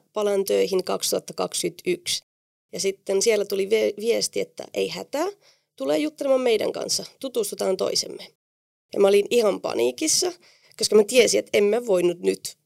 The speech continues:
luvata mitään. Ja me juteltiin siellä, ää, muuta-, tutustuin muutaman, ää,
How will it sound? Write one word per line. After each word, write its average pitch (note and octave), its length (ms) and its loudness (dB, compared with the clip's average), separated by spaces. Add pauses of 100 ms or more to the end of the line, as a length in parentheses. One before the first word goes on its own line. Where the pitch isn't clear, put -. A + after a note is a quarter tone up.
(280)
luvata G#3 460 0
mitään. A3 640 -4 (280)
Ja F#3+ 320 -4 (100)
me G3+ 120 -4
juteltiin B3 920 0
siellä, G#3 480 -2 (120)
ää, G#3 180 -4
muuta-, G#3 380 -2
tutustuin G3+ 440 -4
muutaman, G3+ 520 0 (560)
ää, - 80 -8